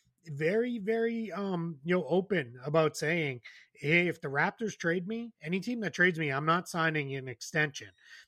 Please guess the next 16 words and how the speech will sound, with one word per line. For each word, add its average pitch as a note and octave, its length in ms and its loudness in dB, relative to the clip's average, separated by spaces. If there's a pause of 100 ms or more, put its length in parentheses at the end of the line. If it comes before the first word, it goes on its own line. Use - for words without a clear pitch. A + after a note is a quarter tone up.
And D#3+ 100 2
I E3+ 60 6
think A3 240 0
what F3 240 0 (100)
Pascal D#3+ 420 2
Siakam's C3+ 720 -4
kinda D#3 300 -2
looking C#3+ 280 -2
at C3+ 180 -4
here D#3 280 -2
is, F3+ 240 -2 (500)
"I D3+ 60 -6
wanna B3 220 0
experience F#3 500 -2
free C#3+ 220 -2
agency C3+ 600 -2